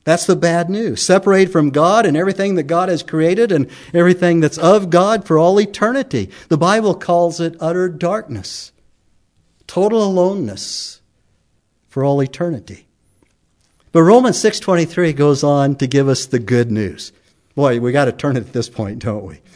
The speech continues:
"For the wages of sin is death, but the free gift of God is eternal life in Christ Jesus our Lord."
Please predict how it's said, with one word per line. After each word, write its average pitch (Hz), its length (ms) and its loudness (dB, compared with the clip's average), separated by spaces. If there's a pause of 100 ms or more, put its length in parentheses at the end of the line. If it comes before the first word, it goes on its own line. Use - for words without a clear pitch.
(440)
"For 180 120 6
the 170 120 6
wages 214 580 4
of 165 100 2
sin 180 480 6
is 135 300 0
death, 117 760 0 (680)
but 135 180 0
the 165 120 0
free 202 500 2
gift 151 480 -4
of 127 200 -6
God 101 560 -8 (380)
is 123 160 -4
eternal 135 500 -2
life 92 480 -10 (600)
in 113 120 -8
Christ 113 340 -8
Jesus 113 460 -10
our 104 120 -8
Lord." 87 380 -14